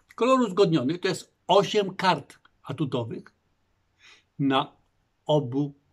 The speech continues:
rękach. Czyli partner ma pięć, ja mam na przykład trzy, to jest kolor uzgodniony. Partner ma sześć, ja mam dwa, to jest kolor uzgodniony.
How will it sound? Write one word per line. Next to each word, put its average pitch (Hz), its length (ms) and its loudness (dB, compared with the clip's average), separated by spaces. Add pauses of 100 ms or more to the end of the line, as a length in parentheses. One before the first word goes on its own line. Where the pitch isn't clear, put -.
(120)
rękach. 120 500 -12 (640)
Czyli 170 400 0 (1500)
partner 147 420 2
ma 123 180 0
pięć, 170 440 2
ja 143 140 -2
mam 123 160 -4
na 113 100 -6
przykład - 320 -6
trzy, 208 140 -4
to 220 100 2
jest 202 140 2
kolor 202 220 4
uzgodniony. 160 640 0 (440)
Partner 160 380 6
ma 160 180 6
sześć, 202 340 0
ja 139 120 -2
mam 135 180 0
dwa, 160 200 -2
to - 220 -8
jest 147 140 -4 (180)
kolor 151 280 -2
uzgodniony. 123 580 -6